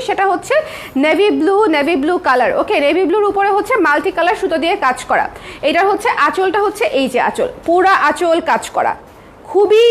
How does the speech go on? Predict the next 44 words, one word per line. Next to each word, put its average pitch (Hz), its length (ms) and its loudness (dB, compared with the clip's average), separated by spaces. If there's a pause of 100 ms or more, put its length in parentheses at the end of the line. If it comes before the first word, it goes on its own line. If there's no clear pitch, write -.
(180)
সুন্দর। 311 300 2 (100)
আপনারা 320 300 0
শাড়িটা 359 320 0
যখন 440 160 0 (120)
পরবেন 392 280 2 (140)
একেবারে 403 320 0 (440)
চমৎকার 427 540 2
হয়ে 427 140 2 (160)
সেট 392 300 2
হয়ে 427 200 2
বসে 349 260 0
থাকবে, 220 260 -2 (800)
চমৎকার 480 580 4
হয়ে 453 140 2 (140)
সেট 427 240 -2
হয়ে 403 220 2
বসে 302 240 0
থাকবে, 247 260 -2
ঠিক 349 200 -4
আছে? 370 160 0 (160)
আমি 311 200 2
হচ্ছে 427 220 -2 (460)
এটা 349 200 0
কুচি 392 280 2
করে 427 160 0
একটু 415 120 -2 (100)
ধরে 330 140 2 (100)
দেখিয়ে 381 240 -2
দিই। 466 180 2
পুরো 427 180 4 (140)
শাড়িতে 359 360 0 (120)
ওভারঅল 339 340 2 (100)
কাজ 320 120 0 (100)
করা, 359 140 4 (140)
আলাদা 294 280 2
ব্লাউজ 277 340 2
পিস 285 220 -2
পাচ্ছেন, - 300 -2 (540)
পুরো 403 180 4 (140)
আলাদা 339 320 2
ব্লাউজ 302 320 2
পিস 403 240 -2
পেয়ে 302 180 0
যাচ্ছেন 262 260 0